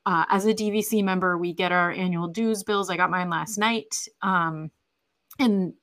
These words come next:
you know, it's a significant investment in your trips because you'll have them for fifty years. Um, and so one way that we make that possible is by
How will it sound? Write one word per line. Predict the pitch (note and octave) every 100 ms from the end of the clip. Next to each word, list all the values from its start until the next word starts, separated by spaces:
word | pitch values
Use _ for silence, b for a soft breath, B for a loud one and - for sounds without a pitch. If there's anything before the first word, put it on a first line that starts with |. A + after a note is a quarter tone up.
| -
you | A3
know, | G3+
it's | G3 A3+
a |
significant | G#3+ A3 A3 G#3 B3 G3+
investment | F3+ E3+ - E3+ E3 E3 _ G3
in | F3+
your | E3 E3+
trips | - G#4+ F4 - - - _ _
because | F3 F3+ D#3+
you'll | E3+
have | D#3+ E3
them | E3
for | - E3+
fifty | F3 - G#3
years. | B3 A#3 A3+ - B B B B B B G#3
Um, | G3 E3 D#3 -
and | - G#3 G3
so | G#3+ G3
one | F#3+ G3+ G3+ G3+ G3+
way | F#3+ F3+ F3+ F3 F3
that | E3 E3 D3+ D#3 -
we | F#3+ F3+
make | E3+ E3+ E3 -
that | D3+ D3+ -
possible | - E3 - A3+ D4+ D#4
is | - G3+
by | - E3+ D#3+ D#3 D3+ D#3 D#3